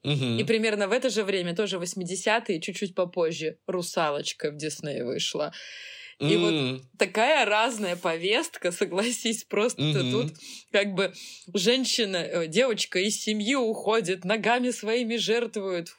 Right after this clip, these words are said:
Speaker 2: ой, х-, хвостом в плане. Вот,
Speaker 1: Да, да,
Speaker 2: она там
Speaker 1: да.
Speaker 2: жертвует всем на свете ради мужика красивого просто. А у нас в Советском Союзе вот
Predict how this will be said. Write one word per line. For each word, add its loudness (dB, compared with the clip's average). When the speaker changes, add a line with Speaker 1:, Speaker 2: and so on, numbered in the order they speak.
Speaker 2:
ой, -2
х-, -14
хвостом -2
в -18
плане. -4
Вот, 0
Speaker 1:
Да, 6
да, 2
Speaker 2:
она 0
там 2
Speaker 1:
да. 0
Speaker 2:
жертвует 2
всем 2
на 2
свете 0
ради 0
мужика 0
красивого -2
просто. -2
А 4
у -2
нас 0
в -14
Советском 0
Союзе -2
вот -2